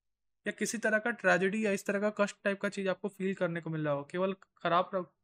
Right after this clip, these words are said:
कुछ हद तक खराब प्रभाव भी है कि डिजीज के कारण कष्ट हो गया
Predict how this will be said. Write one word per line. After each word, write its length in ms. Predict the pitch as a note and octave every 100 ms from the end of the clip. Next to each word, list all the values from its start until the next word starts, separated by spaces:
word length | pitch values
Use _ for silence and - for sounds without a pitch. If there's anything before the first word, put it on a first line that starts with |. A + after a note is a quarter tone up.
| _ G#3
कुछ 180 | G#3 G3+
हद 60 | -
तक 120 | G3
खराब 260 | - F3 F#3+
प्रभाव 320 | - F3 D#3+
भी 100 | E3
है 60 | F#3+
कि 180 | - D#3+
डिजीज 340 | D#3+ D#3+ F#3
के 100 | -
कारण 280 | E3+ E3 E3+ D#3+
कष्ट 240 | E3+ -
हो 80 | E3+
गया 220 | E3 E3+